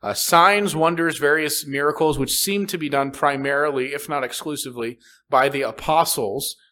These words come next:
And then you've got gifts of the Spirit, which I take to be things like healing and tongues and so forth. All of these are visible manifestations of the power of God. They were on display in the early church as a validation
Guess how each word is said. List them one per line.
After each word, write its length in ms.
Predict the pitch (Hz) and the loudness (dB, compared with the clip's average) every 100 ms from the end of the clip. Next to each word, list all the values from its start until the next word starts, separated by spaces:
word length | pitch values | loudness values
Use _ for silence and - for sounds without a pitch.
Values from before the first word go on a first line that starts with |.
| _ _ _ - | _ _ _ -4
And 100 | 151 | 0
then 120 | 170 | 2
you've 100 | 180 | 6
got 320 | 170 156 - | 6 4 4
gifts 260 | 190 196 - | 4 4 4
of 100 | 170 | 2
the 60 | |
Spirit, 380 | 156 - 185 180 | 0 4 4 4
which 120 | 170 160 | 4 2
I 80 | |
take 160 | 151 156 | 2 0
to 80 | 147 | -4
be 140 | 143 | -6
things 280 | 135 151 143 | -2 -2 0
like 140 | 131 | -2
healing 580 | - - 180 165 160 156 - - | 0 2 4 4 -2 -6 -12 -10
and 160 | 123 | -8
tongues 460 | 117 - 147 143 135 | -4 0 0 0 -8
and 180 | 135 131 | -8 -6
so 180 | 147 135 | -2 -2
forth. 440 | - 123 117 - _ _ _ | -2 -2 -4 -8 _ _ _
All 240 | - 147 208 | 6 8 8
of 120 | 170 | 6
these 200 | 156 147 | 4 4
are 160 | 147 135 | 4 4
visible 560 | 127 165 190 220 202 | 2 4 6 6 4
manifestations 1160 | 165 160 165 160 139 - 151 - 110 - - - _ - - - | 4 2 0 0 0 0 0 -2 -8 -10 -12 -12 _ -20 -14 -6
of 120 | 127 | -4
the 60 | 135 | 2
power 320 | 156 165 175 | 8 8 8
of 100 | 143 | 4
God. 280 | 127 120 123 | 4 4 4
They 80 | 127 | 2
were 120 | 135 | 4
on 140 | 143 | 2
display 480 | 135 - - 175 180 | 0 -6 2 2 4
in 80 | 165 | 2
the 100 | 143 | 0
early 220 | 147 175 | 0 0
church 380 | 170 147 127 127 | -2 -2 -2 -4
as 160 | 143 | -6
a 40 | 127 | -2
validation 840 | 135 139 131 143 160 156 120 104 | 0 0 0 -2 -2 -2 -6 -8